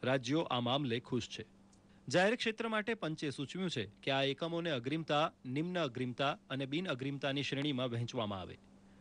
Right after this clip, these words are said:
રાષ્ટ્રીય રોકાણ ભંડોળને સમેટી લેવામાં આવે અને વિનિવેશથી થતી આવકોને એકત્રિત ભંડોળમાં મૂકવામાં આવે. હવેથી જે રાજ્યમાં જાહેર એકમ આવેલું હોય, તે રાજ્યને પણ વિનિવેશ પ્રક્રિયામાં સહભાગી બનાવવામાં આવે.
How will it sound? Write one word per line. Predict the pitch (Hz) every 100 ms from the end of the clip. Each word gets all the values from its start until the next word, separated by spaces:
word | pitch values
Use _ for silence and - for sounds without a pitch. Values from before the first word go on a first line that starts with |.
| - 123
રાષ્ટ્રીય | 143 - 160 139
રોકાણ | 127 147 147 117
ભંડોળને | 127 135 143 143 -
સમેટી | 127 139 139
લેવામાં | 120 113 113 107
આવે | 123 190 - -
અને | 117 120
વિનિવેશથી | 139 147 175 - 196
થતી | 139 120 120
આવકોને | 113 117 151 175 120 - - -
એકત્રિત | 139 190 196 202 127
ભંડોળમાં | 123 127 120 151 139
મૂકવામાં | 110 101 95 85
આવે. | - - - - - - - - - 151
હવેથી | 202 233 214
જે | 190 196
રાજ્યમાં | 175 165 185 190 143
જાહેર | 123 147
એકમ | 135 131 117
આવેલું | 110 107 110
હોય, | 143 104 -
તે | 131 120
રાજ્યને | 117 113 123 117 160
પણ | 151 147 - -
વિનિવેશ | 135 175 190 185 143
પ્રક્રિયામાં | 123 139 139 135 156 -
સહભાગી | 123 127 120 120 120
બનાવવામાં | 101 98 98 131 113
આવે. | 85